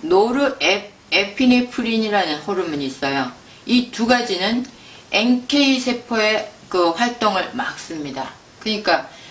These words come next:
우리 몸은 엔케이 세포가 면역 세포인데 암 세포를 잡아먹는다고, 이렇게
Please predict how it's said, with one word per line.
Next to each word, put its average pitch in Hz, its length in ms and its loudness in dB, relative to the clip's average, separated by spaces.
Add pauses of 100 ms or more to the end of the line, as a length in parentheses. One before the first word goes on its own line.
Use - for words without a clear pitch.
(140)
우리 269 200 4
몸은 240 680 4
엔케이 226 420 0
세포가 240 540 0
면역 240 540 2
세포인데 165 760 -2
암 226 240 2
세포를 247 320 0
잡아먹는다고, 156 760 0
이렇게 151 320 -4